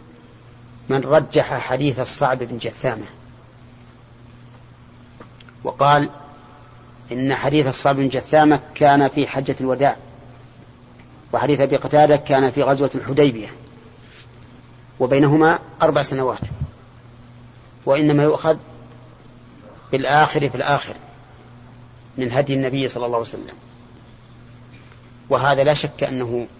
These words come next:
راجح، لكن لا ن-، لا نلجأ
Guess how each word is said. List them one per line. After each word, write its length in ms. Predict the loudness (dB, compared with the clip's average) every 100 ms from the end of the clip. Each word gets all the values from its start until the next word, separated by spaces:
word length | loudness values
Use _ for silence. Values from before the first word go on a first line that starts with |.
| -20 -20 -20 -12 2
راجح، 500 | 2 4 0 -4 -18 -20 -20 -20 -20 -20 -20 -20 -18 0
لكن 480 | 4 4 4 0 0 -8
لا 320 | 0 4 4
ن-، 320 | 4 0 2
لا 360 | 4 6 4 0 -8 -20 -20 -20 -20 -20 -20 -20 -20 -20 -20 -20 -18 -2
نلجأ 420 | 2 2 0 -4